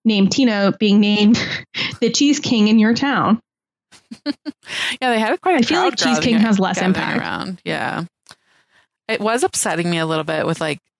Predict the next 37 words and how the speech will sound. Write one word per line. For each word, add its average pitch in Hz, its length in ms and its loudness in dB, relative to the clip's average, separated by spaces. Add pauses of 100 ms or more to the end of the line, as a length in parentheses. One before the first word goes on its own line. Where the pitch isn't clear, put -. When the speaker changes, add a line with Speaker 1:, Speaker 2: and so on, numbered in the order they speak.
(300)
Speaker 2:
riding 160 260 -4
the 156 80 -2
bikes, 143 460 -4
and 170 120 -6
I'm 147 100 -6
like, 147 240 -6 (540)
"She 233 160 -8
totally 180 380 -2
<laughs> 214 120 2
is, 277 120 0
like, 220 180 -4
riding 165 420 -4
over 156 200 -4
the 156 100 -4
tulips - 420 -6
right 147 160 -4
now." 160 340 0 (640)
<laughs> 277 500 -8 (320)
Speaker 1:
Yeah. 226 280 2
Speaker 2:
Like, - 200 -8
do 226 100 -8
not 214 480 -6
crush 254 320 -6
them. 202 680 -6 (920)
Speaker 1:
I 247 100 2
know. 269 160 2
I 233 100 0
was 269 180 2
like, 349 200 0
"No, 403 260 4
not 403 220 2
the - 80 -6
pretty 349 340 0
tulips, 370 540 2
anything 320 380 2
Speaker 2:
Yeah. 285 60 6
Speaker 1:
but." 311 340 2